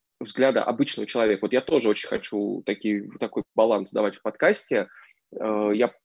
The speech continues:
стараюсь каждый подкаст приводить, э, делать мини-интервью с каким-то журналистом обычно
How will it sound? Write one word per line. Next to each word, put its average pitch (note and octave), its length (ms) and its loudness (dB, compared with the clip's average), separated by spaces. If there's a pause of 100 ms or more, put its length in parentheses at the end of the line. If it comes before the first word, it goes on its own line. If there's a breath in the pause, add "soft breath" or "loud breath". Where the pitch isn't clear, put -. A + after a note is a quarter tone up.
стараюсь C3+ 480 2
каждый A2 360 0
подкаст - 500 -4
приводить, A2 560 -2
э, G#2+ 300 0
делать A2+ 680 0
мини-интервью B2 480 -2
с - 60 -8
каким-то - 280 -8
журналистом B2+ 640 -2
обычно - 760 -6